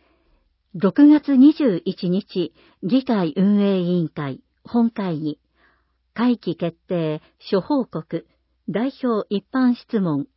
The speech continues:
五名。二十二日、本会議、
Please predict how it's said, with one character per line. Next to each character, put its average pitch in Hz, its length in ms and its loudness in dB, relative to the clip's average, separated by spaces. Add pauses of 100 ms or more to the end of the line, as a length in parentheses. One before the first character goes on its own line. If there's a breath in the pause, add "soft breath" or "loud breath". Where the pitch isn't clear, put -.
五 180 160 0
名。 151 320 -4 (1200)
二 262 180 6
十 202 280 -2
二 175 180 0
日、 185 460 -4 (340 soft breath)
本 262 260 2
会 233 300 -2
議、 156 220 -4